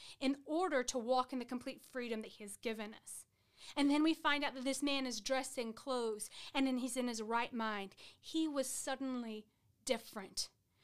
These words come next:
When you are free, things are different. You are different.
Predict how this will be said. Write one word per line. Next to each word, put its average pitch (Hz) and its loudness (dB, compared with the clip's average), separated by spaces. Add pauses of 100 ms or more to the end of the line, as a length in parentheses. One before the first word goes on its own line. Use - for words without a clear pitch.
(240)
When 254 2
you 285 4
are 403 2
free, 214 -10 (1500)
things 277 2 (100)
are 208 -4
different. 196 -8 (100)
You 277 2 (160)
are 220 2
different. 196 -10